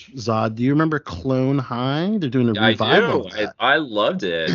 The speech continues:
Speaker 1: You
Speaker 2: That's
Speaker 1: did? You
Speaker 2: the
Speaker 1: loved Clone High? I wasn't sure if you would, uh, know about that, but
Speaker 2: Yeah,
Speaker 1: wow, you
Speaker 2: yeah.
Speaker 1: do.
Speaker 2: It was, uh, that was, um, wa-, was it created by, like, it was created by the same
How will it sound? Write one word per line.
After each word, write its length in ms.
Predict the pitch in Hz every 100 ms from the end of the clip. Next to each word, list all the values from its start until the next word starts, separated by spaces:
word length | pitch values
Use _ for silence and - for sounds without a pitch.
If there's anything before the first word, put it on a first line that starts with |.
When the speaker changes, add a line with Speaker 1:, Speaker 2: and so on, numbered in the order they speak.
| -
Speaker 1:
You 100 | 90
Speaker 2:
That's 100 | 123
Speaker 1:
did? 140 | 220 240
You 100 | 202
Speaker 2:
the 60 |
Speaker 1:
loved 320 | 196 226 311 -
Clone 260 | 196 220
High? 280 | 190 202 320
I 100 | 208
wasn't 300 | 180 190 196
sure 180 | - 208
if 80 | 202
you 140 | 202
would, 200 | 208 202
uh, 260 | 196 190 190
know 260 | 185 190 330
about 280 | - 113
that, 180 | - 98
but 200 | - 110
Speaker 2:
Yeah, 240 | 165 247 311
Speaker 1:
wow, 60 |
you 140 | 139 127
Speaker 2:
yeah. 260 | 139 262 123
Speaker 1:
do. 0 | 120
Speaker 2:
It 60 | 131
was, 340 | 139 147 135
uh, 300 | 143 131 123 113
that 220 | 123 135
was, 440 | 131 123 120 110 123
um, 520 | 107 107 104 98 95 _ _ -
wa-, 180 | 147 165
was 160 | 175
it 60 | 226
created 380 | - 294 330 330
by, 320 | 190 170 160
like, 500 | 120 135 120 104 92 _ _ _ _ -
it 80 |
was 140 | 151 160
created 340 | 208 220 277
by 140 | 196 156
the 140 | 131
same 840 | - 117 117 123 123 117 110 92